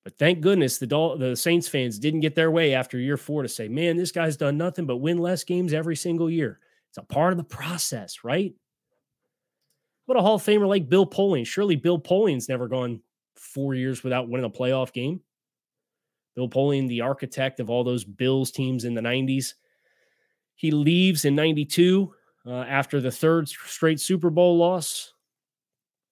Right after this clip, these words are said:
And then he comes back with Carolina. And he's the G M in Carolina for three seasons. And then he goes to Indianapolis.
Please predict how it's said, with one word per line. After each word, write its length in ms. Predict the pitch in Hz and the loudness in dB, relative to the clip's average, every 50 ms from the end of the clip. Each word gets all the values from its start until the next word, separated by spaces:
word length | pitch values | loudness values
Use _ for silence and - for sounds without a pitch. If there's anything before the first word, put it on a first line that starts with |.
| _ _ _ - - | _ _ _ -8 -4
And 100 | 135 139 | -2 0
then 80 | 139 | 0
he 60 | 147 | 0
comes 280 | 143 - 151 147 143 131 | 0 0 0 0 0 0
back 280 | - 151 139 139 135 - | 0 2 0 0 0 -2
with 160 | 135 131 - | -8 -8 -6
Carolina. 640 | - 143 131 127 120 120 123 120 120 110 98 95 - _ _ _ _ _ _ _ _ _ _ _ _ | -4 -2 -2 0 0 -2 -2 -2 -4 -6 -8 -12 -16 _ _ _ _ _ _ _ _ _ _ _ _
And 80 | - 117 | -8 -6
he's 140 | 123 117 - | -6 -6 -8
the 80 | 113 | -10
G 180 | 104 - 151 156 | -4 0 2 2
M 100 | 156 151 | 2 2
in 80 | 143 135 | 0 -2
Carolina 460 | - - 139 131 131 131 131 127 123 | -2 -2 -2 0 0 0 -2 -2 -4
for 140 | - 120 - | -6 -8 -14
three 340 | - - - 135 131 127 | -16 -12 -8 -6 -6 -4
seasons. 640 | 120 - - 131 123 113 - 98 90 - - - - _ _ _ _ _ _ _ _ _ _ _ _ - | -4 -4 -4 -4 -4 -4 -6 -10 -14 -16 -20 -20 -20 _ _ _ _ _ _ _ _ _ _ _ _ -4
And 60 | 127 | 0
then 60 | 143 | 0
he 60 | 151 | 4
goes 200 | 147 147 143 139 | 4 4 4 4
to 100 | - 147 | 0 -2
Indianapolis. 880 | 131 151 151 147 139 131 127 131 131 - - 92 65 - - - - | -2 0 2 2 2 2 0 -2 -2 -4 -8 -16 -18 -18 -18 -18 -18